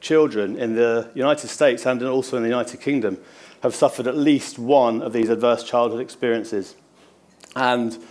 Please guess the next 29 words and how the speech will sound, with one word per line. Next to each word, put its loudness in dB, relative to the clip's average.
if 2
they've 2
suffered 2
one, 4
that's -8
eighty-seven, -2
eighty-seven 0
percent 0
of -4
those 0
children -2
have -12
suffered -6
more 0
than -6
one. -4
Now, 2
this 4
again -2
leads -4
to -8
long-term -2
stress, 0
and -6
it -6
leads -4
to -14
the -10
body -2